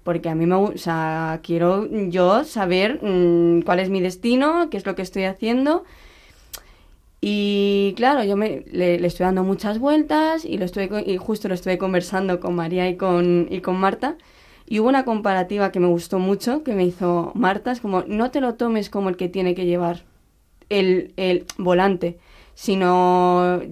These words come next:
yo lo tomaría más como un profesor de autoescuela, ¿no? Que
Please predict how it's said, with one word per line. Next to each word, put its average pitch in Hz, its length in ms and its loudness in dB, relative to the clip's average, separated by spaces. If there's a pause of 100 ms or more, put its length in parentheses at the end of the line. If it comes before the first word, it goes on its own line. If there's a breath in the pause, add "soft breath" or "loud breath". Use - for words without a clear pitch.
yo 214 160 0
lo 233 100 0
tomaría 240 400 0
más 220 280 -2
como 208 200 -2
un 190 80 -2
profesor 202 540 -2
de 180 80 0
autoescuela, 170 640 0 (580 soft breath)
¿no? 240 300 -2 (180)
Que 180 600 2